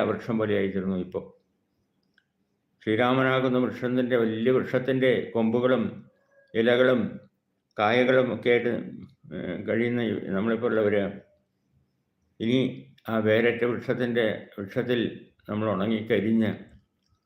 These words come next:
ഇല്ലാതായിത്തീരില്ലേ? അതുകൊണ്ട് നമുക്ക് വേറൊന്നും ഇനി ആലോചിക്കാനില്ല. നമ്മളും രാമചന്ദ്രൻ്റെ കൂടെ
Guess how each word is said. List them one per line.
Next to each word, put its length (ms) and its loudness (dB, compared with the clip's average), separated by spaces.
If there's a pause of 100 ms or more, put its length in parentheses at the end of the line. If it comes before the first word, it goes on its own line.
ഇല്ലാതായിത്തീരില്ലേ? 840 0 (2500)
അതുകൊണ്ട് 320 0
നമുക്ക് 320 0
വേറൊന്നും 460 2 (240)
ഇനി 100 0 (120)
ആലോചിക്കാനില്ല. 680 2 (2000)
നമ്മളും 340 2 (800)
രാമചന്ദ്രൻ്റെ 640 -2
കൂടെ 160 -2